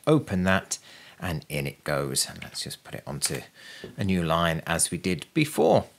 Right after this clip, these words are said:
So that's inserting image and upload from computer.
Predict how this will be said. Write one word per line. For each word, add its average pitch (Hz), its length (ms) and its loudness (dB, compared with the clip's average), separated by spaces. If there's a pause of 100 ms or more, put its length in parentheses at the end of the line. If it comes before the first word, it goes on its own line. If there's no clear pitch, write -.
(200)
So 117 280 0
that's - 320 4
inserting 113 840 2
image 98 420 2 (240)
and 98 120 2
upload 85 320 -2
from 82 280 -4 (160)
computer. - 560 4